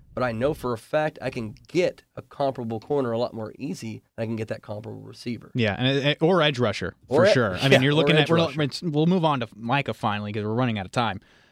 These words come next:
Speaker 2: He's the big one, man. I mean,
Speaker 1: Yes.
Speaker 2: you're looking at a guy who is easily going to be making close to, if not thirty million dollars a season.
Speaker 1: That's what I would
Speaker 2: And
Speaker 1: guess,
Speaker 2: it's not
Speaker 1: over
Speaker 2: gonna be
Speaker 1: thirty.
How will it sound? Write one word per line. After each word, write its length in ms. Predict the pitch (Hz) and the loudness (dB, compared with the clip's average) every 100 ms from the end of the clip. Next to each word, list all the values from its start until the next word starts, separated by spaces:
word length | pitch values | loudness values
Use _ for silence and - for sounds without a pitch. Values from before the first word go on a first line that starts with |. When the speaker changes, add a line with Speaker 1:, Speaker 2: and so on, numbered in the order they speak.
| _ _ _ _ _ | _ _ _ _ _
Speaker 2:
He's 160 | 180 233 | 2 4
the 100 | 202 | 4
big 220 | 156 151 | 2 0
one, 220 | 107 90 | -2 -6
man. 300 | 104 104 107 | -6 -6 -2
I 120 | 160 165 | 2 4
mean, 240 | 165 156 | 4 2
Speaker 1:
Yes. 140 | 151 - | -2 -6
Speaker 2:
you're 300 | 180 156 165 | -2 0 2
looking 320 | 190 190 170 | 2 2 2
at 40 | 147 | 2
a 40 | |
guy 300 | 139 139 131 | 2 2 2
who 120 | 131 131 | 0 -2
is 120 | 113 127 | -4 -8
easily 460 | - 156 156 139 131 | -4 0 2 2 2
going 220 | 123 123 | 2 0
to 60 | 123 | 2
be 40 | |
making 840 | 120 117 - 110 113 123 - 160 156 _ - 170 | 0 0 -2 -4 -4 -10 -16 -14 -14 _ -14 -12
close 420 | - 156 160 - | -2 0 2 0
to, 380 | - 139 127 110 | -2 0 2 0
if 160 | 113 - | -2 0
not 320 | 120 113 104 | 0 0 -2
thirty 320 | - 117 110 | 0 0 0
million 300 | 107 98 98 | -2 -2 -4
dollars 340 | 95 85 82 - | -4 -4 -8 -8
a 60 | |
season. 340 | - - - 127 | -8 -8 -4 0
Speaker 1:
That's 160 | 135 | 0
what 100 | 120 | -2
I 80 | 107 | -6
would 120 | 117 117 | -4 0
Speaker 2:
And 120 | 135 | 2
Speaker 1:
guess, 80 | 135 | 2
Speaker 2:
it's 100 | - | 2
not 100 | 165 | 2
Speaker 1:
over 160 | 156 160 | 2 2
Speaker 2:
gonna 80 | |
be 80 | |
Speaker 1:
thirty. 40 | 139 | 2